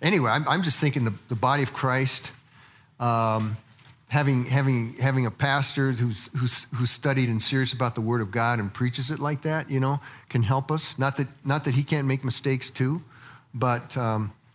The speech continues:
um, yeah, I mean, th-, th-, this is important stuff. Yeah, any other takeaways?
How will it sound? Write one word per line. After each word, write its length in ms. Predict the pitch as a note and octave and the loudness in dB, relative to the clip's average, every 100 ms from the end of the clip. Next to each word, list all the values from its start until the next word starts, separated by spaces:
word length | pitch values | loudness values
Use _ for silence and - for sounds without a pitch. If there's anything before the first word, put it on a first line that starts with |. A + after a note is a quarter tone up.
| _ _ _ | _ _ _
um, 640 | A#2 A2+ A2 A2 G#2+ G#2 G2+ _ _ _ _ _ _ _ - - | -2 0 2 0 0 -4 -6 _ _ _ _ _ _ _ -18 -2
yeah, 320 | C3 D3 G#2+ | 0 0 -2
I 40 | A#2 | 0
mean, 120 | A2+ | 0
th-, 120 | - | -2
th-, 120 | A#2+ - - - | -8 -16 -20 -6
this 180 | C3 D3 | -2 0
is 100 | A#2+ | 0
important 380 | G#2+ A#2+ A#2 G#2 | -2 -2 -4 -4
stuff. 520 | - A2 G2 - - _ - - - - - - - | -4 -4 -6 -8 -12 _ -20 -20 -20 -20 -20 -18 -2
Yeah, 320 | C3 A#2+ G2+ - | 2 2 -2 -4
any 180 | C#3 C#3 | 2 2
other 120 | B2 | 2
takeaways? 580 | A2+ A#2+ A2+ G#2 G2 | 0 -2 -2 -4 -6